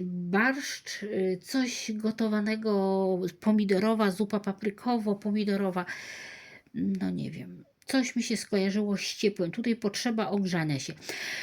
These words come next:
Moi drodzy, dalej, y, też jest taka sytuacja, że tu są dwie osoby i jedna drugą ciągnie za rękę.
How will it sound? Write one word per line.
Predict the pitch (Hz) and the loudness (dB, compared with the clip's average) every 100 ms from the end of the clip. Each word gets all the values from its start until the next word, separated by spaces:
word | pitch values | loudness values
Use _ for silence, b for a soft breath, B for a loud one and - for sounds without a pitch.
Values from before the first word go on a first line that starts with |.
| B _ _ _ _ _ - | B _ _ _ _ _ -8
Moi | 214 202 220 294 285 | 4 6 8 6 6
drodzy, | 269 262 233 | 6 4 2
dalej, | 214 214 262 277 175 165 120 165 165 | 2 4 6 6 6 4 2 2 2
y, | 151 - | 0 2
też | 254 277 - | 2 2 0
jest | 214 233 277 - - | 2 2 2 0 -2
taka | 226 - | -2 0
sytuacja, | 208 240 220 214 226 285 277 | -2 -2 -2 0 0 2 2
że | 220 | 2
tu | 214 254 | -2 -4
są | - 214 | -2 0
dwie | 190 202 269 | 0 0 2
osoby | 226 - 277 269 | 2 2 2 2
i | 233 208 208 | 2 4 4
jedna | 202 277 349 330 311 294 | 4 2 2 2 4 2
drugą | 254 196 196 262 285 277 269 262 | 0 2 2 2 2 4 4 2
ciągnie | - 226 262 285 254 247 233 | 0 2 4 4 2 0 0
za | 220 220 | 2 4
rękę. | 220 226 185 147 - 127 | 4 4 4 2 -2 -12